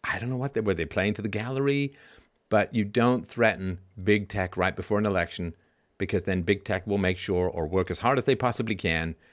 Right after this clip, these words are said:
to make sure that, well, maybe it ain't you, or certainly your supporters, right? <sighs> Don't let Stefan be exploited. Donate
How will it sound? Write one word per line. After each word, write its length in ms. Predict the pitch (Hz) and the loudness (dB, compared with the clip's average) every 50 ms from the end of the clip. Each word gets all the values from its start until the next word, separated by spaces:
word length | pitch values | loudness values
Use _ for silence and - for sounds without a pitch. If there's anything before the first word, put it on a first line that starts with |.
| _ _ _ - | _ _ _ -8
to 80 | - | -4
make 180 | 90 90 85 80 | -2 -2 -2 -2
sure 280 | - - 95 85 85 80 | -2 0 0 0 0 0
that, 320 | 82 78 73 71 - - - _ | 0 -2 -2 -2 -6 -10 -10 _
well, 400 | - 196 208 202 202 196 - - _ _ _ _ _ _ _ _ _ _ _ _ | 0 0 2 4 2 2 0 -4 _ _ _ _ _ _ _ _ _ _ _ _
maybe 360 | - 87 85 92 104 - 92 95 | -10 -8 -4 -4 -4 -2 0 0
it 80 | 85 | 0
ain't 200 | 82 85 80 71 | 0 0 -2 -4
you, 300 | 78 80 73 - 78 - _ _ _ _ _ _ _ _ | -4 -6 -6 -6 -8 -14 _ _ _ _ _ _ _ _
or 160 | - 87 85 | -4 -4 -4
certainly 320 | 80 - - 117 87 95 92 | -2 -2 -2 -2 0 0 -2
your 120 | 87 85 | -2 -2
supporters, 460 | - - 78 - 82 80 - - - | -4 -4 -4 -4 -4 -4 -4 -6 -8
right? 180 | 90 92 104 - - _ _ _ _ _ _ _ _ _ _ _ _ _ _ _ _ _ _ _ _ _ _ _ _ _ - - _ _ _ _ _ _ _ _ _ _ _ _ _ _ _ _ _ _ _ _ _ _ _ _ _ _ _ _ _ _ _ _ _ _ _ _ _ _ _ _ _ _ _ _ _ _ _ _ _ _ - - _ - | -8 -8 -8 -10 -14 _ _ _ _ _ _ _ _ _ _ _ _ _ _ _ _ _ _ _ _ _ _ _ _ _ -20 -20 _ _ _ _ _ _ _ _ _ _ _ _ _ _ _ _ _ _ _ _ _ _ _ _ _ _ _ _ _ _ _ _ _ _ _ _ _ _ _ _ _ _ _ _ _ _ _ _ _ _ -20 -12 _ 0
<sighs> 1200 | 185 196 180 170 143 110 101 92 82 76 73 - - - - - - - - - - - _ - | 4 4 6 6 4 2 0 -2 -4 -6 -8 -10 -10 -12 -12 -14 -16 -18 -20 -20 -20 -20 _ 2
Don't 180 | - 151 180 - | 2 2 4 4
let 140 | 180 170 | 2 0
Stefan 380 | - - - 170 170 - 180 160 | 0 0 0 0 0 2 2 4
be 100 | 156 156 | 4 4
exploited. 500 | 147 - - - 170 175 170 139 110 104 | 2 2 0 2 2 4 4 4 2 2
Donate 440 | 147 160 180 214 233 - - - | 2 4 4 4 4 2 -2 -10